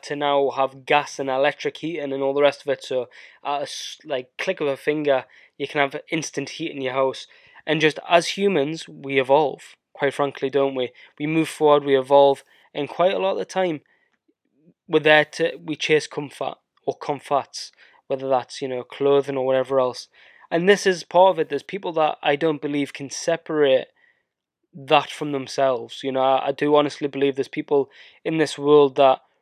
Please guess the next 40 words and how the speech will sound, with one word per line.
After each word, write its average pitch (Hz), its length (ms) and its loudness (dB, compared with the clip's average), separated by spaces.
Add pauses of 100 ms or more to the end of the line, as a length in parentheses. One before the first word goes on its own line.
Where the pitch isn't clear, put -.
refuse 151 760 -6
to 135 140 -2
go 135 240 4
out 139 80 0
on 131 80 -8
a 131 80 -4
rainy 131 280 -2
day, 120 300 -4 (300)
that 135 160 -2
they'll 139 160 4
refuse 147 600 -2
to, 131 360 2 (380)
you 160 120 -8
know, 127 220 -2
step - 320 -2
over 139 180 4
the 131 100 4
door 131 320 6
if 131 100 0
they 131 80 -10
don't 131 200 2
have 127 260 -2 (340)
five 139 460 2
layers 135 360 4
on, 127 220 0 (400)
whatever 147 300 4
it 147 60 0
might 139 260 -2
be. 143 360 4
And, 143 320 0
you 147 140 -4
know, 143 280 0 (460)
with 156 300 0
jobs, 165 400 4
there's 147 180 -6
also 165 220 -2
people 180 280 -8
that 156 100 2
refuse 165 400 -6
to 143 280 0